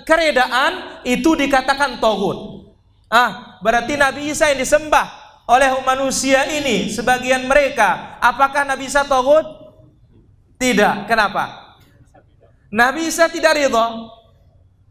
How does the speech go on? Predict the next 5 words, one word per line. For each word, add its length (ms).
Taib, 560
Firaun 880
disembah, 960
dia 180
ridha? 300